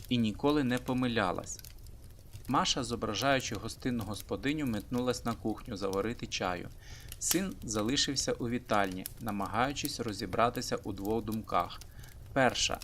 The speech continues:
як мама знайшла адресу, друга, що вона взагалі тут робить. «Та відкрий уже!» гаркнула мама. Син з виглядом замисленого сома потягнувся до дверей і заглянув у вічко.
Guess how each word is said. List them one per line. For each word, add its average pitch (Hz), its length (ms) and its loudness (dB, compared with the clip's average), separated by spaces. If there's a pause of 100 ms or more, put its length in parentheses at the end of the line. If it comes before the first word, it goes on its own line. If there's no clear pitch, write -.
(260)
як 117 380 4
мама 104 320 2
знайшла 110 480 0
адресу, 190 580 2 (300)
друга, 151 460 0 (120)
що - 300 4
вона 143 200 4
взагалі 113 420 0
тут - 240 -6
робить. 87 300 -2 (840)
«Та 120 180 8
відкрий 147 520 4
уже!» 98 400 2 (380)
гаркнула 110 640 2
мама. 92 360 2 (600)
Син 160 340 4
з 110 60 2
виглядом 131 520 4
замисленого 120 680 2
сома 147 420 2 (120)
потягнувся 120 760 0
до 107 160 -2
дверей 101 520 2
і 107 100 0
заглянув 107 640 0
у 110 60 -6
вічко. 95 400 -4